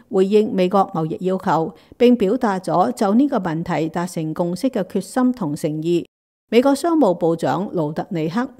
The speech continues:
喺星期四仲表示，川普政府正在同半導體業者重新談判。盧特尼克暗示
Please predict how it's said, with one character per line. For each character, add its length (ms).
喺 140
星 180
期 160
四 260
仲 180
表 180
示， 360
川 160
普 160
政 240
府 240
正 240
在 200
同 300
半 220
導 200
體 80
業 280
者 340
重 260
新 240
談 260
判。 320
盧 140
特 200
尼 140
克 240
暗 200
示 380